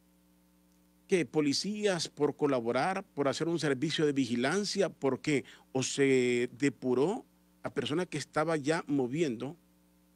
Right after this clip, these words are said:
que se movía a otros niveles? ¿Qué pasó con ellos? ¿Le faltó respuesta al Estado decir por qué se fueron todos los que se fueron?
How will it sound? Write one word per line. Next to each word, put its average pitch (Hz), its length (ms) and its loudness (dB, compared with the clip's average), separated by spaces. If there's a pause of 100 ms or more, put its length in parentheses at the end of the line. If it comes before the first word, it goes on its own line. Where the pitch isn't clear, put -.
(640)
que 147 80 -6
se 143 120 -4
movía 143 480 -2
a 131 80 0
otros 135 240 -2
niveles? 143 500 -4 (880)
¿Qué 175 100 2
pasó 160 260 -2
con 160 160 0
ellos? 147 120 2 (240)
¿Le 170 160 4
faltó 156 340 -2
respuesta 196 560 -4
al 160 80 0
Estado 170 380 -2
decir 170 260 0
por 160 200 -2
qué 165 100 0
se 185 120 0
fueron 175 280 2
todos 185 220 2
los 180 120 2
que 175 140 -2
se 139 160 -2
fueron? 185 340 -4